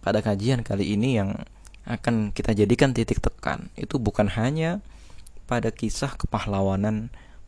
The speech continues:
para sahabat. Akan tetapi, tentu kita akan mengungkap bagaimana manhaj dakwah dari para sahabat Rasulullah sallallahu alaihi wasallam.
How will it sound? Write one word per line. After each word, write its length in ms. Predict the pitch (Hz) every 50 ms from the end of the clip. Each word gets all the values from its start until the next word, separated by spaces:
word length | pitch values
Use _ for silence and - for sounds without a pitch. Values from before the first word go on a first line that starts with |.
| - -
para 240 | - 107 104 101
sahabat. 560 | - 98 98 - - - - - - - - - - - - - - - - - - - - - - - - - - - - - - - - - -
Akan 320 | - - - - - 101 -
tetapi, 640 | - - - 64 - - - 95 101 117 131 143 - - - - - - - -
tentu 480 | - - 107 104 101 - - 175 160 - - -
kita 320 | - - - - 127 -
akan 160 | - 117 110
mengungkap 640 | 110 107 107 107 107 104 101 98 - - 120 127 - - - - - - - - - - 113
bagaimana 560 | 110 101 107 107 104 104 104 113 139 156 170
manhaj 640 | 156 147 120 101 95 - - 110 107 - - - -
dakwah 560 | - 95 - - - - - - - - -
dari 240 | - - 101 92 -
para 240 | - 113 - -
sahabat 640 | - - - - - 98 - - - - - - - - - - - - - -
Rasulullah 640 | - 110 - - 147 - 123 113 117 117 117 113
sallallahu 720 | - - 110 101 98 98 95 98 104 110 117 - 110 - -
alaihi 560 | - - - - - - 101 104 107 104 -
wasallam. 560 | - - - - - - - - - - -